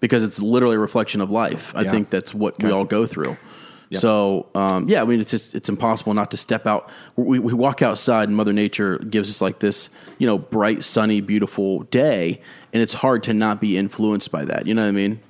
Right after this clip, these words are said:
Speaker 1: So
Speaker 2: Absolutely.
Speaker 1: to feel good and be like, "Wow," you know, it's
Speaker 2: I
Speaker 1: great.
Speaker 2: know. It's great to be
Speaker 1: So,
Speaker 2: alive, man. It is
Speaker 1: yeah.
Speaker 2: great to be alive.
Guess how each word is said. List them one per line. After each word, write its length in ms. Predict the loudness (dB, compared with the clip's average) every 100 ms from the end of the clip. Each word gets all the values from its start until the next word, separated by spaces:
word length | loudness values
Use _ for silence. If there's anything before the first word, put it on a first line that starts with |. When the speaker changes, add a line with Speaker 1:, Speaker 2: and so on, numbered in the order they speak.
| _
Speaker 1:
So 120 | -4 0
Speaker 2:
Absolutely. 560 | 0 0 -4 -4 -4
Speaker 1:
to 100 | -2
feel 220 | 2 4 4
good 320 | 4 2 0
and 60 | 0
be 80 | 0
like, 200 | 0 -2
"Wow," 360 | -2 -2 -4 -6
you 120 | -6
know, 240 | -6 -8 -10 _ _ _ _
it's 100 | -8
Speaker 2:
I 40 | 0
Speaker 1:
great. 80 | 0
Speaker 2:
know. 120 | 0
It's 140 | -6
great 200 | -2 -2 -2
to 40 |
be 100 | -2
Speaker 1:
So, 100 | 0
Speaker 2:
alive, 280 | 0 -2 -4
man. 300 | -8 -8 -10 -8
It 120 | -2
is 60 |
Speaker 1:
yeah. 120 | 0 -2
Speaker 2:
great 380 | -4 -4 -4 -4
to 60 |
be 120 | -8 -6
alive. 340 | -6 -8 -10